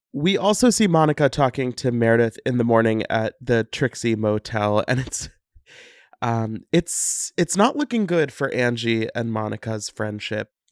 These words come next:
Monica is seeming to get closer to Meredith. She says, "Even though I'm Angie's friend, that was uncalled for and tacky and embarrassing." Um,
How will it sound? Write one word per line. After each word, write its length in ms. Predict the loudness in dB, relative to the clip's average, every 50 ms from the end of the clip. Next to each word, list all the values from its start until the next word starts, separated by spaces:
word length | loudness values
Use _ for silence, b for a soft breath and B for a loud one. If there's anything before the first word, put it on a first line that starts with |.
| -6 0
Monica 360 | 2 4 4 4 2 0 -2
is 80 | -4
seeming 240 | -4 -4 -4 -4 -6
to 60 | -6
get 160 | -6 -8 -6 -2
closer 320 | 0 2 2 2 2 0
to 60 | 2
Meredith. 320 | 4 4 4 4 4 2 B B B B B B B B
She 140 | -8 -4 0
says, 240 | 2 2 4 4
"Even 180 | 4 4 4 6
though 120 | 6 6
I'm 120 | 6 6 4
Angie's 340 | 2 2 0 -2 -4 -2 0
friend, 220 | 2 2 4 2
that 120 | 2 0
was 120 | -2 -4 0 2
uncalled 460 | 2 2 4 4 4 4 4 2 2
for 200 | 2 4 4 4 2
and 220 | 2 2 2 2 2
tacky 540 | 2 2 2 2 2 0 -2 -2 -2 0 0
and 300 | 2 4 4 4 2 0 -2 -2
embarrassing." 920 | 0 0 0 0 0 2 4 4 4 2 2 2 2 4 4 2 0 B B B B B B B B 0
Um, 340 | 2 2 2 2 0 -4